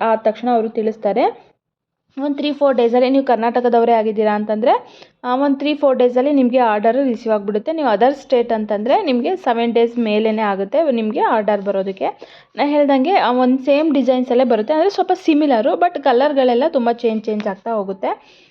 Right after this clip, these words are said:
ಇನ್ನು ಇದು ಪಿಂಕು ಗ್ರೀನು ಮಿಕ್ಸಲ್ಲಿದೆ ನೋಡಿ, ತುಂಬ ಚೆನ್ನಾಗಿದೆ. ಆ, ಇದೆಲ್ಲ ಒಂದು ಬಂದು ಆ್ಯಂಟಿಕ್ ಪೀಸ್ ಥರ ಸ್ವಲ್ಪ ಅನಿಸುತ್ತೆ. ಇವಾಗ ಆ್ಯಂಟಿಕ್ ಜುಮ್ಕಿಗಳು, ಆ್ಯಂಟಿಕ್, ಆ, ಸರಗಳು ಬರುತ್ತಲ್ಲ, so ಆ ರೀತಿಯಾಗಿ ಸ್ವಲ್ಪ ಆ್ಯಂಟಿಕ್ ಫಿನಿಶಿಂಗ್ ಇದೆ, ತುಂಬ ಚೆನ್ನಾಗಿದೆ.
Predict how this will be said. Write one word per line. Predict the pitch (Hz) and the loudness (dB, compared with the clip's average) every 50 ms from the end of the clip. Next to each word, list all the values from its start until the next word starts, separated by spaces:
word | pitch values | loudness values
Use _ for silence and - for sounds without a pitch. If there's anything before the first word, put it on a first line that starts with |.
| _ _ _ | _ _ _
ಇನ್ನು | 320 311 320 302 | -10 -6 -4 -4
ಇದು | 285 269 311 | -2 -4 -4
ಪಿಂಕು | 294 - 269 262 269 294 294 | -4 -4 -4 -4 -2 -2 -2
ಗ್ರೀನು | 254 262 240 254 254 320 | -2 -2 -2 -2 0 0
ಮಿಕ್ಸಲ್ಲಿದೆ | 339 302 262 254 254 - - - 277 254 233 214 220 214 | 0 0 0 0 -2 -4 -2 0 0 0 0 0 -2 -2
ನೋಡಿ, | 214 208 202 202 294 349 | -2 -2 -4 -4 -4 -6
ತುಂಬ | - 302 269 269 269 | -4 -2 0 0 0
ಚೆನ್ನಾಗಿದೆ. | 269 - 254 233 226 214 208 202 208 202 233 269 392 - - - - - - _ - | -2 -2 -6 -4 -2 -2 -4 -4 -4 -4 -4 -4 -4 -6 -10 -20 -20 -20 -20 _ -4
ಆ, | 254 269 | -2 0
ಇದೆಲ್ಲ | 277 285 262 294 277 277 294 302 | 0 0 2 2 2 2 2 0
ಒಂದು | 294 285 269 254 | 0 0 0 2
ಬಂದು | 233 247 247 285 320 | 2 2 2 2 0
ಆ್ಯಂಟಿಕ್ | 262 226 220 240 240 - 311 277 - - | 0 0 0 -2 -2 -2 -4 -4 -2 -4
ಪೀಸ್ | 269 254 262 | -4 -4 -2
ಥರ | - 240 214 220 | -2 0 0 0
ಸ್ವಲ್ಪ | 240 233 247 220 214 214 220 220 | 0 0 0 -2 0 0 -2 -2
ಅನಿಸುತ್ತೆ. | 214 214 214 220 208 214 254 262 | -2 -2 -4 -6 -6 0 0 2
ಇವಾಗ | 262 240 233 226 220 | 2 2 2 0 0
ಆ್ಯಂಟಿಕ್ | 214 214 214 208 240 233 233 | -2 -2 -2 -2 -4 -4 -2
ಜುಮ್ಕಿಗಳು, | 233 220 220 208 226 220 214 214 214 214 | -4 -4 -2 -4 -4 -4 0 0 2 2
ಆ್ಯಂಟಿಕ್, | 220 220 202 202 208 208 226 214 - 226 226 226 226 - - - - _ _ _ - | 2 0 -2 -4 -4 -4 -6 -6 -2 -2 -2 -2 -4 -10 -20 -20 -20 _ _ _ -8
ಆ, | 220 220 226 214 202 240 240 | -8 -6 -6 -6 -8 -8 -2
ಸರಗಳು | 277 247 240 240 233 240 233 220 | 0 2 2 2 2 2 0 2
ಬರುತ್ತಲ್ಲ, | 208 220 208 214 220 220 240 302 | 0 0 -2 -2 -2 0 0 0
so | 311 - | 0 0
ಆ | 302 254 247 240 | 2 2 2 2
ರೀತಿಯಾಗಿ | 240 247 240 220 233 220 220 220 302 339 | 0 -2 -4 -2 0 0 0 0 -2 -4
ಸ್ವಲ್ಪ | - 320 294 277 294 | -4 -4 -2 -2 -2
ಆ್ಯಂಟಿಕ್ | 247 233 233 233 247 277 269 | -2 0 -2 -2 -2 -4 -4
ಫಿನಿಶಿಂಗ್ | - 254 226 226 220 - - 220 220 208 214 | -4 -4 -2 -2 -4 -4 -6 -6 -4 -2 -2
ಇದೆ, | 208 226 247 294 | -2 0 0 0
ತುಂಬ | - 277 240 233 240 | 0 0 0 0 -2
ಚೆನ್ನಾಗಿದೆ. | 240 240 220 214 208 208 202 208 202 269 403 - - - - - | -2 -2 -4 -4 -4 -4 -4 -2 0 0 -2 -2 -4 -16 -20 -20